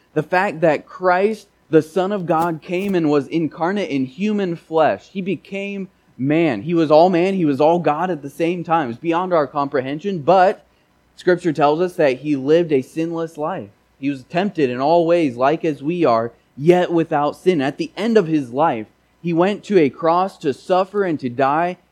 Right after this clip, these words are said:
for my sin, to die in my place, to take the penalty, that punishment, that le châtiment, as I was talking about earlier, the,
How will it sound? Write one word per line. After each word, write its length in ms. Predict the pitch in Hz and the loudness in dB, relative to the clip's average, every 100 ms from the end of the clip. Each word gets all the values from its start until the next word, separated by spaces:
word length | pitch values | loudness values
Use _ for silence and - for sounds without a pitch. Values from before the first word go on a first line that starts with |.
| _ - | _ 0
for 180 | 143 | 2
my 340 | 123 139 160 151 | 2 0 -2 -6
sin, 380 | - 156 113 85 _ _ _ _ _ _ _ _ | -4 -4 -4 -10 _ _ _ _ _ _ _ _
to 80 | 160 | -4
die 360 | 139 160 185 185 | -2 0 2 2
in 260 | 165 139 | 2 2
my 320 | 131 147 185 | 2 2 0
place, 460 | 180 - 180 143 101 _ | -4 0 2 2 0 _
to 80 | 160 | -6
take 240 | 196 196 | -2 -2
the 80 | 165 | -4
penalty, 560 | - 190 214 151 143 120 | -6 -4 -2 -2 -2 2
that 260 | 156 139 | 2 2
punishment, 540 | 190 214 202 - 131 113 | -2 -4 -4 -6 -6 0
that 220 | 143 - _ _ | -2 -2 _ _
le 100 | 156 | -4
châtiment, 800 | 151 - 202 196 190 175 156 113 | -2 -2 -2 -2 0 2 2 0
as 80 | 120 | 0
I 80 | 139 | 0
was 100 | 127 | 2
talking 300 | 160 139 135 | 0 0 2
about 220 | 131 123 | 2 4
earlier, 360 | 139 139 120 113 | 2 0 -2 0
the, 220 | 143 | -2